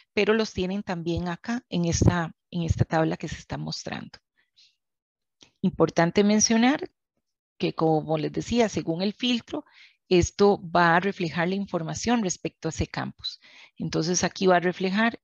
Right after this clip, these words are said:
eh, las instancias correspondientes al campus local, por ejemplo, de San Carlos que estoy marcando.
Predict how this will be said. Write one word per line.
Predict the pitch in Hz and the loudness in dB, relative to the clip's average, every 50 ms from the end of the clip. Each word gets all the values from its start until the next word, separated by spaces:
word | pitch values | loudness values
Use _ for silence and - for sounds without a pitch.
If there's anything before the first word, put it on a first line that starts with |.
| _ _ - | _ _ -8
eh, | - 160 156 151 151 147 156 - - - | -6 -4 -2 -2 -2 -2 -4 -4 -6 -6
las | - 170 156 151 147 147 - | -6 -4 -2 -2 -4 -4 -6
instancias | 165 160 147 - - 156 151 160 160 - 190 190 - - - - - - _ | -6 -6 0 2 2 2 4 2 0 -2 -4 -4 -6 -10 -20 -20 -20 -18 _
correspondientes | - - 165 151 156 - - 160 156 156 156 151 151 151 - 175 - | -4 -2 0 0 -2 -2 -4 -4 -2 -2 0 -2 -2 -4 -6 -6 -6
al | 165 - | -6 -4
campus | - 147 151 151 - 165 160 | -4 -6 -6 -4 -2 0 0
local, | 151 143 - - - - | 0 -2 -2 -4 -6 -6
por | - 156 | -4 -4
ejemplo, | 156 151 151 156 - - 165 160 | -2 -2 -2 -4 -2 0 0 0
de | 151 | 0
San | - - 147 151 | 0 -4 -8 -8
Carlos | - 127 95 117 156 165 | -6 -6 -6 -6 -6 -6
que | - - | -6 -8
estoy | 143 - - - 143 | -10 -8 -8 -8 -8
marcando. | - - - - - - - | -8 -8 -10 -14 -18 -20 -20